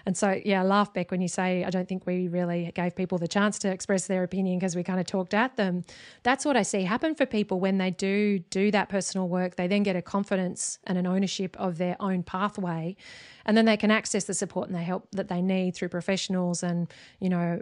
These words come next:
that's why I'm so fortunate to work with people inside Undercover Architect, because it's that, it then, you're basically looking for the flotation devices to steer your own ship through these things and the, the people that are gonna create guideposts for you.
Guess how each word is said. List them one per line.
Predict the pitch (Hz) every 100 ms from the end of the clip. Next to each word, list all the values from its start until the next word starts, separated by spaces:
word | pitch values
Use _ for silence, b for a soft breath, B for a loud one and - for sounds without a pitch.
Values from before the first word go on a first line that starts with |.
| -
that's | 180 - -
why | 185
I'm | 170
so | 175
fortunate | 170 185 - -
to | 185
work | 170
with | 180
people | 180 180 175
inside | 170 170
Undercover | 170 180 165 190
Architect, | 233 233 220 180 170 -
because | 180 185 175 160 - _ _ - -
it's | - 233 - -
that, | 208 196 - b b b b _
it | 208 202
then, | 220 214 214 208 190 _
you're | - 202 190
basically | 214 208 208 208 185
looking | 185 208 208 185
for | - 190 190 190 185 180 b b -
the |
flotation | 196 190 180 208 202 220
devices | 202 185 185 180 196 180
to | 202
steer | - 202 196
your | 180
own | 180
ship | - - 220 -
through | - 190 185 180 175 -
these | - 180 -
things | 185 180 240 220
and | 202 190
the, | 185 185 -
the | 190 180
people | 196 196
that | 185 180
are |
gonna | 175 180
create | - 185 175
guideposts | 196 220 247 202 185
for | - 185 180
you. | 175 175